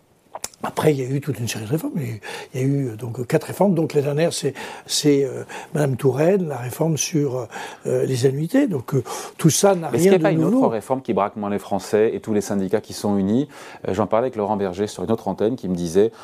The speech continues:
Speaker 2: en gros, euh, on aurait pu eff-, allonger la durée de cotisation, on aurait pu, euh, contraindre plus les entreprises pour a-, augmenter le taux d'emploi des seniors. Il y avait peut-être une alternative
Speaker 1: Non,
Speaker 2: plus
Speaker 1: mais
Speaker 2: que
Speaker 1: vous, vous, vous
Speaker 2: augmenter, euh, reporter l'âge légal, qui est une promesse de campagne.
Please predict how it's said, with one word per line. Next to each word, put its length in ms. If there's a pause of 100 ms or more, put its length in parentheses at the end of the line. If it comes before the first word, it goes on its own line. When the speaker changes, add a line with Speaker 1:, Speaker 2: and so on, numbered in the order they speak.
(160)
Speaker 2:
en 120
gros, 480
euh, 420 (300)
on 100
aurait 200
pu 380
eff-, 200 (300)
allonger 380
la 100
durée 180
de 60
cotisation, 840
on 60
aurait 220
pu, 420 (340)
euh, 460 (240)
contraindre 400
plus 180
les 60
entreprises 460
pour 180
a-, 80
augmenter 380
le 40
taux 100
d'emploi 240
des 120
seniors. 360
Il 60
y 40
avait 160
peut-être 440
une 200
alternative 640
Speaker 1:
Non, 60
Speaker 2:
plus 120
Speaker 1:
mais 60
Speaker 2:
que 120
Speaker 1:
vous, 260
vous, 200
vous 120
Speaker 2:
augmenter, 680 (160)
euh, 360
reporter 440
l'âge 180
légal, 240
qui 80
est 80
une 80
promesse 220
de 80
campagne. 480